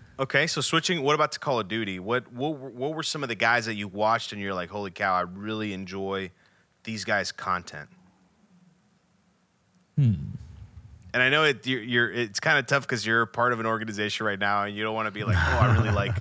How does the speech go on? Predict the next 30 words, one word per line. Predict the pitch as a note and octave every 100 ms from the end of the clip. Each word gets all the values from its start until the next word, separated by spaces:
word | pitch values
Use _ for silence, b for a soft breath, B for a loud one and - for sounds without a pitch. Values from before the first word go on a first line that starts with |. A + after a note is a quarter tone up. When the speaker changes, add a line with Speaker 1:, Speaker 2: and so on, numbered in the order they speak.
| - -
Speaker 2:
<laughs> | - _
Speaker 1:
you | G#2 A2
know, | G#2+
like, | A2 A#2
a, | C#3+ A2+
like, | C#3+ D3
a |
lot | F3+ G#3+
of |
the | E3+ D#3
answer | D3 D3
that | A#2
we |
get | B2 A#2
is, |
like, | G2+
Optic, | F#2+ G2+ - F2+ -
right? | F#2+
Those | G#2 A#2
guys | B2 A2+
are | G#2
the | F#2
classic | - G2+ F#2+ G2 -
org | G2+ G#2 G2+
and | F#2
they've | F#2+ F#2+
been | F#2+
around | F#2+ F#2 F2
forever. | F#2 F2+ F2
And, | F2